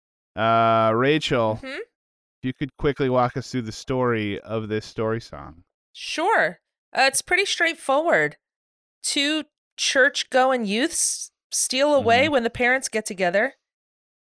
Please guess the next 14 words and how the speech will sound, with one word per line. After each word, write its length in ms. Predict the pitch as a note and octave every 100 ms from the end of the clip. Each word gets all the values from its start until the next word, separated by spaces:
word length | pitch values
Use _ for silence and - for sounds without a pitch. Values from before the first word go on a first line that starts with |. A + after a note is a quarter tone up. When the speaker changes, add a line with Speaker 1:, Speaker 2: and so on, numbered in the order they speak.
| -
Speaker 2:
and 100 | G3
Speaker 1:
Mm-hmm. 80 | -
Speaker 2:
somewhere 340 | B3 C#4 C4
they 500 | A3+ A3 G#3 G3+ G3+ _ _ _ _ -
find 640 | - - - F3 F#3+ F#3
love. 640 | E3+ E3 C#4+ A#4 - - _ _ _ _ _ _ _ _ -
Speaker 1:
Yep. 300 | F2 G#2+ - _ _ _
Speaker 2:
Yeah. 260 | F#3+ C#4 F#4 _ _ _ _ _ _ _
Speaker 1:
That's 200 | G#2+ A#2+
a 60 | C#3
word 220 | A2 A2
for 260 | - A2 A2+
it. 100 | - A3+
Speaker 2:
Yep. 300 | B3 A4